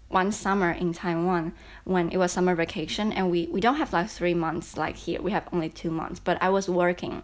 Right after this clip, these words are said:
in a English language school. I was teaching kids there. And there was supposed to be two roommates that would stay in a dorm with me, but they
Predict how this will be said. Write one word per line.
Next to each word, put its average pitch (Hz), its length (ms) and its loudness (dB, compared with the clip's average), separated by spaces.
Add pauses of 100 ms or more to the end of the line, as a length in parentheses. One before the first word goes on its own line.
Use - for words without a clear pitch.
in 185 140 2
a 156 240 2 (260)
English 185 400 0
language 170 300 0
school. - 380 -8 (160)
I - 80 0
was 180 140 0
teaching 160 360 -4
kids 165 280 -4
there. - 200 -6 (260)
And 190 320 4 (280)
there 202 220 4
was 262 200 4
supposed 208 460 -4
to - 40 -8
be 180 180 0
two 220 400 2
roommates 196 540 -2
that 165 180 0
would 165 120 -2
stay 160 380 -2
in 170 220 0
a 165 60 0
dorm 165 220 0
with 170 180 0
me, 185 320 2 (380)
but 180 340 2
they 180 280 0